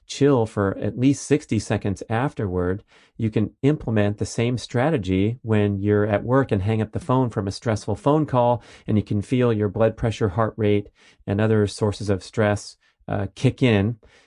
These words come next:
You can take control again, stimulate parasympathetic function with, uh, methodical deep breathing,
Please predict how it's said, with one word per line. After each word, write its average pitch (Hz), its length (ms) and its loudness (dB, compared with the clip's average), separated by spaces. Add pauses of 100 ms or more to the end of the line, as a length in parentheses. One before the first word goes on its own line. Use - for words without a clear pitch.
You 110 160 2
can 107 220 0
take 113 380 -4
control 131 640 0
again, 95 480 -4 (320)
stimulate 143 640 0
parasympathetic 123 720 0
function 98 540 -2
with, 98 280 -2
uh, 107 140 -2
methodical 113 580 0
deep 110 280 -2
breathing, 107 500 0